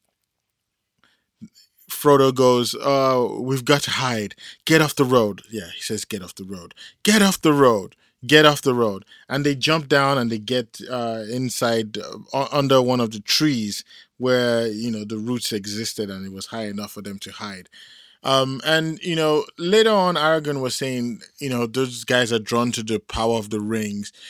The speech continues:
And I was looking at the, the, the Wraith, and he was standing right above them, and he couldn't sense the ring, just, just underneath him. Um,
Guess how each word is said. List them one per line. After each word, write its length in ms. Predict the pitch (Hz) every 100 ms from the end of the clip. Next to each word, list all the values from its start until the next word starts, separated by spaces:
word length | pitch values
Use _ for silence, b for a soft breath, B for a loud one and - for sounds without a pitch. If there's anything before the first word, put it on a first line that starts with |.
| B B B
And 100 | -
I 60 | 185
was 140 | 196
looking 280 | 208 214 214
at 140 | 180 151 -
the, 580 | 139 139 135 135 131 104
the, 580 | 127 135 127 123 - 127
the 200 | 131 135
Wraith, 440 | 127 139 151 - -
and 160 | 139 131
he 80 |
was 160 | 131 123
standing 480 | - 151 156 143 113
right 240 | 120 139
above 380 | 123 113 120 107
them, 260 | 104 95 - -
and 180 | 120 110
he 180 | 131 135
couldn't 380 | 180 160 147
sense 420 | - - 180 180 -
the 140 | 120
ring, 320 | 107 101 98 -
just, 300 | 104 107 -
just 220 | 156 - - _
underneath 560 | 143 143 131 135 151 -
him. 240 | 87 - B B B B B -
Um, 600 | 131 127 127 131 127